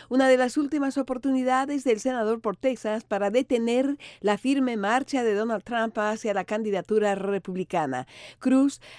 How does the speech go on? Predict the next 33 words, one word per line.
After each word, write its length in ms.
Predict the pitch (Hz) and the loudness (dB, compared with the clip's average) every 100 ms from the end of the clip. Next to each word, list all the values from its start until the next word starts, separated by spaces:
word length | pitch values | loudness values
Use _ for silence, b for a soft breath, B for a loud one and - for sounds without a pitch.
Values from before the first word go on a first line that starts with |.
| - | -6
ha 80 | 190 | -2
pasado 360 | 226 254 262 | 0 0 0
la 140 | 247 247 | 0 -2
última 340 | 240 269 240 | -2 -4 -4
semana 540 | 254 254 262 214 190 | -4 -2 -2 0 -2
acampado 540 | 196 196 185 196 202 196 | -2 -4 -4 -2 0 0
en 80 | 214 | -2
Indiana, 600 | 214 240 233 160 127 - B B | -2 0 2 2 -4 -10 B B
logrando 600 | 175 196 202 220 226 285 | -2 0 2 2 0 2
el 200 | 269 190 | 2 2
apoyo 520 | 170 - 220 226 277 | 0 4 4 4 0
del 200 | 240 175 | 0 -2
gobernador 500 | 175 170 175 170 175 | -2 -4 -4 -2 -2
del 160 | 185 180 | -2 -6
estado, 520 | 180 220 220 214 220 B B - | -4 0 0 0 -2 B B -10
presentando 680 | - - 175 208 208 214 | -8 -6 -4 -2 -2 0
a 60 | 226 | 2
la 180 | 190 185 | 2 2
ex 320 | 202 202 - | 2 2 0
ejecutiva 580 | 180 175 165 202 190 185 | -2 -4 -4 -2 -2 -2
tecnológica 760 | 180 170 170 196 196 - 185 | -4 -2 -2 -2 -4 -4 -4
Carly 380 | - 202 196 196 | -4 -4 0 -2
Fiorina 640 | 185 180 196 214 214 214 | -2 -2 -2 -2 -2 -4
como 260 | - 180 170 | -4 -6 -4
compañera 520 | 196 190 180 190 185 | -6 -4 -4 0 0
de 80 | 175 | -2
fórmula. 520 | 269 269 226 151 131 B B B | -4 -2 0 -2 -4 B B B
Sin 200 | - 269 | 0 2
embargo, 460 | 262 226 220 220 220 B | 4 4 4 2 0 B
sus 240 | - 196 202 | -10 -8 -4
asesores 720 | 220 254 - 269 240 185 175 208 | -2 -2 0 0 2 0 0 -2
eran 200 | 190 175 | -2 -2
pesimistas 800 | 196 - 220 254 214 220 233 | -4 -2 0 0 0 -2 -2